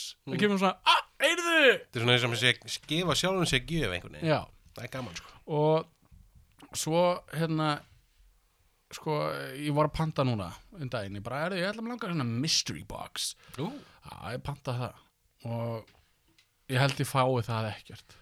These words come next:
Speaker 2: Ó, af hverju
Speaker 1: Já,
Speaker 2: ekki?
Speaker 1: ég held að hafi verið svona svindlari.
Speaker 2: Ó.
Speaker 1: Já. Af því hann lokaði búðinni sinni á Ali síðan bara um leið að ég var búinn að panta, sko.
Speaker 2: Hm. Það er gaman.
Speaker 1: Já, hann, en hann var,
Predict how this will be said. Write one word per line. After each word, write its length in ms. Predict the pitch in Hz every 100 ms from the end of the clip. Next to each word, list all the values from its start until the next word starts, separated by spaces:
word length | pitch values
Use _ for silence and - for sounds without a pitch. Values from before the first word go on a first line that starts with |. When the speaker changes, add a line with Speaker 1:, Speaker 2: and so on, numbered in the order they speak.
| - - -
Speaker 2:
Ó, 240 | 117 95 87 _ -
af 100 | 110
hverju 80 | 101
Speaker 1:
Já, 100 | 107
Speaker 2:
ekki? 80 |
Speaker 1:
ég 340 | - - - -
held 180 | 120 135
að 120 | 147
hafi 220 | 143 147
verið 280 | 139 143 127
svona 140 | 127 117
svindlari. 600 | 139 131 123 - 101 87 - _ _ - -
Speaker 2:
Ó. 400 | 110 110 98 92 - -
Speaker 1:
Já. 200 | 98 90 _ _ _ _
Af 100 | 110
því 40 | 104
hann 160 | 113
lokaði 420 | 123 147 - 143 123
búðinni 360 | 143 147 131 120
sinni 200 | 123 117
á 160 | 120
Ali 340 | 120 113 110 104
síðan 320 | - 113 107
bara 120 | 107 107
um 80 |
leið 120 | 110 110
að 60 |
ég 40 | 107
var 80 | 101
búinn 180 | 107
að 60 | 101
panta, 200 | 95 98
sko. 140 | - - - _ _ _ -
Speaker 2:
Hm. 160 | 120 101 _ _ _ _ - - - _ _
Það 100 | -
er 60 | 107
gaman. 260 | 110 113 107 - 113
Speaker 1:
Já, 320 | 107 104 104
hann, 220 | 117 117
en 160 | 117 117
hann 240 | 123 127
var, 200 | 131 156